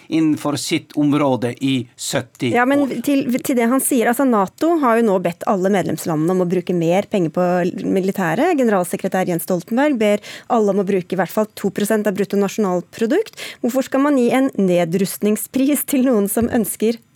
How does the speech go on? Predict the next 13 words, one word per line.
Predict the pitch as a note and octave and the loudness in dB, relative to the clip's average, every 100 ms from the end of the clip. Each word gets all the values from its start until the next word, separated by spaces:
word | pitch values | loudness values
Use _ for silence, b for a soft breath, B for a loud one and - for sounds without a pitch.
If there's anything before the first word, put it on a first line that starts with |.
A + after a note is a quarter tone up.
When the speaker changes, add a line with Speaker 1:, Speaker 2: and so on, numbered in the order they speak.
| - | -6
Speaker 2:
opprustning? | G#3+ C4+ B3+ B4+ - B B B B | -2 -2 0 -2 -2 B B B B
Speaker 1:
Ja, | - A#2+ | -4 0
bakgrunnen | B2 C#3 D3 G3 E3 | 2 0 0 0 0
for | - C#3 B2+ | 0 2 2
at, | B2 - B2 | 0 -2 -2
eh, | A2+ A2+ G#2+ G#2+ - _ _ | 2 2 0 -6 -10 _ _
U | C#3 C3+ | 0 2
S | C#3+ - | 0 0
A, | C3+ F3 A#2 G#2 B B B B | 2 2 2 -2 B B B B
eh, | - A2+ A#2 A#2+ | -10 -6 -4 0
mener | B2 C#3 C3+ B2 | 0 2 2 0
at, | A#2+ - | -2 -2
eh, | A#2+ A2+ | 0 0